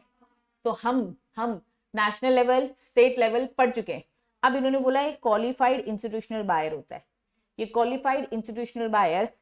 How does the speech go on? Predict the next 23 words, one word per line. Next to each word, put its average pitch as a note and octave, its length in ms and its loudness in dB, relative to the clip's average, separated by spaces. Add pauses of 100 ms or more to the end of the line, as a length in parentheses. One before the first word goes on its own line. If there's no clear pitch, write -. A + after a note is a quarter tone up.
(140)
as G#3+ 240 0
per A#3 140 4
sebi A#3 520 0 (100)
कौन C4+ 260 2
कौन C#4 200 0
होते A3 260 -2
हैं, A3+ 280 -4 (140)
उनके A#3 360 0
नामों G3 320 0
की G#3+ 160 -4
क्या G#3 160 0
है G3 60 2
बच्चा? G3+ 420 -2 (340)
लिस्ट F#3+ 320 -6
है, C#3+ 160 -6 (540)
जिसमें C4+ 260 0
से D4 100 -4
हम C4+ 300 -2
कुछ D#4+ 340 -6
को D4 260 0
डिटेल C4+ 440 -2
में D4+ 200 -4
पढ़ेंगे। A#3+ 840 2